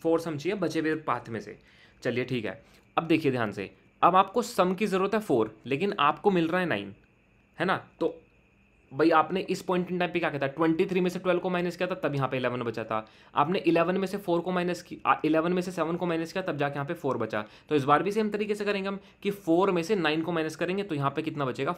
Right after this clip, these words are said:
माइनस फ़ाइव बचेगा। ठीक है, तो it means अब आप नाइन से कॉल कर दोगे थ्री पे और बोल रहे हो कि अब जो तुम्हें सम चाहिए, वो माइनस थ्री चाहिए,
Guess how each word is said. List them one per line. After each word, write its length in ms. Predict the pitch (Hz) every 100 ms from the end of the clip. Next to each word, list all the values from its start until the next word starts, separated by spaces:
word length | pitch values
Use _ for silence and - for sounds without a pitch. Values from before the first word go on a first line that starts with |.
| 131
माइनस 300 | 107 127 135
फ़ाइव 220 | 107 104
बचेगा। 320 | 104 104 104 - _ _ _ -
ठीक 140 | 175
है, 180 | 120 - - -
तो 120 | 135
it 60 |
means 200 | 143 196
अब 220 | 208 - 143
आप 160 | 165
नाइन 300 | 156 143 160
से 120 | 160
कॉल 260 | 202 147 143
कर 140 | 143
दोगे 200 | 131 139
थ्री 220 | 156 123 110
पे 140 | 180
और 160 | 220 165
बोल 220 | 135 120
रहे 140 | 147
हो 160 | 220 247 - _
कि 140 | 180 -
अब 180 | 151 160
जो 100 | 202
तुम्हें 240 | 214 196
सम 240 | 190 170 160
चाहिए, 180 | 151 165
वो 140 | 208
माइनस 360 | 147 135 170 -
थ्री 140 | 156
चाहिए, 340 | 139 98 98